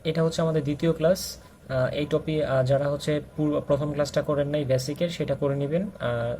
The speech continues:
কারণ হচ্ছে ধারাবাহিকভাবে ক্লাসগুলো করলে আশা করি আপনার যে বেসিক প্রবলেমগুলো আছে সেগুলো একটু হলেও দূর হবে। তো, আহ, ইংরেজি ভালোভাবে জানতে হলে আপনাকে অবশ্যই বেসিক কিছু আইডিয়া,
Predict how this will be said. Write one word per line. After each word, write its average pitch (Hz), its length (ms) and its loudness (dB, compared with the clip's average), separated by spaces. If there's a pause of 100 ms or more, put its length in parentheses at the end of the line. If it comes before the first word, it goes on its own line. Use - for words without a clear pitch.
কারণ 143 180 -2
হচ্ছে 147 180 -4
ধারাবাহিকভাবে 143 640 2
ক্লাসগুলো 143 420 2
করলে 156 340 0
আশা - 260 -4
করি 160 320 -2 (380)
আপনার 135 300 -4
যে 135 100 -2
বেসিক 131 460 4
প্রবলেমগুলো 143 460 0
আছে 139 140 -4
সেগুলো 139 320 -2
একটু 147 300 -4
হলেও 147 300 0
দূর 135 180 0
হবে। 123 240 -2 (540)
তো, 139 280 0
আহ, 131 580 0
ইংরেজি 151 340 0
ভালোভাবে 143 420 2
জানতে 147 260 2
হলে 151 240 0
আপনাকে 135 320 -4
অবশ্যই 139 300 -4
বেসিক 139 320 4 (320)
কিছু 147 300 -2
আইডিয়া, 139 580 2